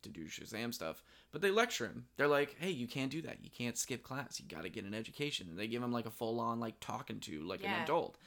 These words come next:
Speaker 1: And they're just good parents. Like, they, the <laughs> writers of this movie did such a good job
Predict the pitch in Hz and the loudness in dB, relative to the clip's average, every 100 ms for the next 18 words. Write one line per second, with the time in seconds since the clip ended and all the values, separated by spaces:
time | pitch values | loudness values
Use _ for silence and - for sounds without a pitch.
0 | - - - 123 135 160 160 - 110 - | -18 -18 -4 4 8 8 6 -4 -8 -4
1 | 113 117 120 123 - _ _ - - 196 | 2 2 2 -2 -8 _ _ -6 0 2
2 | - - - 117 117 135 139 131 123 131 | 0 -4 0 2 6 8 10 8 8 8
3 | 131 113 120 139 160 131 117 104 113 - | 8 6 4 4 4 2 2 -2 -2 -2
4 | 110 113 139 123 85 120 - - _ 123 | 0 2 2 2 0 -2 -8 -20 _ 0
5 | 110 - - 123 123 127 117 113 107 104 | 2 0 0 2 2 0 2 2 0 0
6 | 113 92 82 | 4 4 2